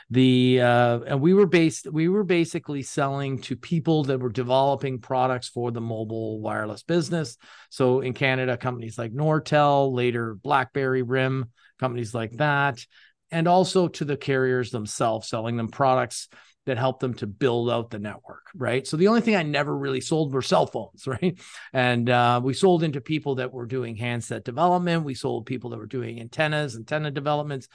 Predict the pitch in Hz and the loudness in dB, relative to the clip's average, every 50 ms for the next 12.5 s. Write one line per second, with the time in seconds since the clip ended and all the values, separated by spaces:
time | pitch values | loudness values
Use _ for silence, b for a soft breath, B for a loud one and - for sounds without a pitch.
0 | b b b b 131 120 - - 180 180 175 151 143 135 127 - 143 135 135 131 | b b b b -6 -2 2 4 6 6 6 4 2 -2 -2 -4 -4 -4 -2 -4
1 | 131 131 117 120 120 - - 123 123 120 123 - 135 123 120 127 127 123 - - | -4 -4 -6 -8 -10 -6 -6 -4 -4 -4 -4 -2 0 0 0 -2 -4 -4 -4 -6
2 | 120 120 113 113 - 135 120 113 110 107 - - _ b b b b b b b | -6 -6 -6 -8 -6 -8 -6 -6 -6 -10 -12 -16 _ b b b b b b b
3 | b b 139 135 127 120 - 107 104 107 - 117 110 104 - - - - 131 123 | b b 0 2 2 2 2 0 -2 -2 -2 -4 -6 -6 -10 -12 -4 0 0 2
4 | 117 127 120 120 120 123 123 120 120 120 107 113 110 107 107 107 101 - - - | 4 6 6 4 4 2 2 2 0 0 -2 -4 -4 -4 -4 -4 -6 -8 -12 -18
5 | b b b b b b - 262 131 117 107 107 107 - 147 135 127 110 131 127 | b b b b b b -4 -2 2 2 2 2 2 2 2 2 2 2 0 0
6 | 113 - 127 123 120 - 127 113 117 113 - - - 143 127 110 110 104 98 107 | 0 2 2 2 2 0 -2 -4 -4 -4 -2 2 4 4 4 2 0 -4 -6 -6
7 | 117 120 123 131 143 160 180 170 175 - - 170 160 151 - - 160 147 151 147 | -6 -4 -2 0 4 4 4 4 4 2 4 2 2 2 0 2 2 2 2 2
8 | - 160 151 147 135 131 143 139 139 151 156 156 147 127 123 123 - - - - | 0 0 -2 -2 0 0 2 2 2 2 2 0 -2 -2 -4 -4 -8 -12 -10 -4
9 | - 147 143 156 143 151 143 139 127 123 120 - - 151 147 131 139 143 135 135 | -2 0 0 0 0 0 0 0 -2 -4 -4 -2 0 0 0 2 2 0 0 0
10 | 127 123 120 - - - 135 139 143 143 139 - B B B B B _ - 123 | -2 -4 -6 -8 -4 -2 0 2 2 0 -2 -4 B B B B B _ 2 2
11 | 131 123 - 131 117 120 120 113 - 135 113 101 101 - - 127 127 131 135 123 | 2 2 2 0 -2 -2 -2 -2 0 -2 0 -2 -2 -2 0 2 2 2 2 0
12 | 123 - - - - 170 180 185 180 | -2 -2 -4 2 4 6 6 6 4